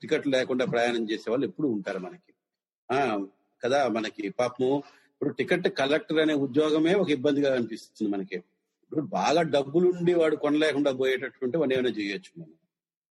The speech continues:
కదా. వాడు, వాడి ఉద్యోగమే అట్లా ఉంటాయి. ఇప్పుడు మనకి ఇలాంటి ఉద్యోగాలు కొన్ని ఉన్నాయి, దా-, కొన్ని ఉద్యోగాలే ఆ స్వభావమే అది. ఇప్పుడు దొంగలు పట్టుకోవాలంటే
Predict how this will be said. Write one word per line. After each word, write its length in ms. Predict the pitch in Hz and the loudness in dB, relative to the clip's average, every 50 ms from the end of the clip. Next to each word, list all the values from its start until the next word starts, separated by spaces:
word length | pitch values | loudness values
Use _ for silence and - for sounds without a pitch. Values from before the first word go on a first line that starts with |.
| - - | -14 -10
కదా. 360 | 95 104 107 101 95 87 85 - _ _ _ _ _ _ _ - | -6 -4 -4 -4 -6 -8 -12 -16 _ _ _ _ _ _ _ -4
వాడు, 160 | 139 143 147 135 | -2 0 0 2
వాడి 180 | 117 127 123 | 0 0 0
ఉద్యోగమే 500 | 120 123 113 - 160 170 175 170 170 190 | 0 -2 0 2 2 2 4 2 2 2
అట్లా 220 | 185 170 180 151 131 | 2 2 0 0 0
ఉంటాయి. 260 | 123 117 - 127 113 | 0 0 0 -2 -2
ఇప్పుడు 240 | 104 - - 123 120 | -2 -4 -4 -2 -2
మనకి 260 | 117 110 - - 147 | -2 -2 -2 -2 -2
ఇలాంటి 420 | 180 170 139 135 147 143 139 139 | 0 0 0 0 0 -2 0 -2
ఉద్యోగాలు 380 | 139 131 - 175 175 175 165 147 | -4 -2 -2 0 0 2 0 0
కొన్ని 240 | - 147 135 131 131 | 0 -2 -2 -2 0
ఉన్నాయి, 260 | 135 139 120 95 92 _ _ _ _ _ _ _ - | 0 -2 -2 -4 -6 _ _ _ _ _ _ _ -6
దా-, 420 | 107 120 113 113 113 110 107 107 104 104 104 104 101 101 98 95 - - 101 98 95 92 95 | -4 -2 -2 -2 -2 -2 -2 -2 -2 -4 -4 -4 -4 -6 -8 -8 -10 -12 -12 -12 -12 -12 -8
కొన్ని 180 | - 123 117 110 | -6 -4 -2 -2
ఉద్యోగాలే 580 | 113 113 139 151 160 160 160 170 170 170 185 | -2 0 0 2 2 2 2 2 2 2 2
ఆ 100 | 175 156 | 0 0
స్వభావమే 580 | 143 139 - - 131 131 151 160 160 160 165 156 | -2 -2 -4 -2 0 2 2 2 2 2 2 2
అది. 180 | 139 123 104 | 0 0 -2
ఇప్పుడు 920 | 95 87 _ _ _ _ _ _ _ _ _ _ _ - - - - 110 101 | -6 -12 _ _ _ _ _ _ _ _ _ _ _ -20 -20 -20 -14 -12 -8
దొంగలు 380 | 92 117 123 139 151 180 180 | -4 -2 0 2 2 2 2
పట్టుకోవాలంటే 1040 | 170 165 151 - - 170 156 151 151 151 143 139 127 117 110 117 104 110 135 147 139 | 2 0 -2 0 0 0 2 2 2 2 2 0 0 0 -2 -2 0 0 0 0 -2